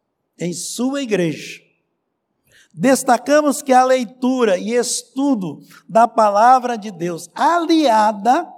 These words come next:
à iluminação do Espírito Santo, vão produzir mudanças significativas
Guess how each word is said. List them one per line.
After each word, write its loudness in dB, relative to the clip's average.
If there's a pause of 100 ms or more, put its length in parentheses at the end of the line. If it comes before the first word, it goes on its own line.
(480)
à 0
iluminação 0 (180)
do -4
Espírito -6
Santo, -2 (220)
vão -8
produzir -6
mudanças -6 (260)
significativas -2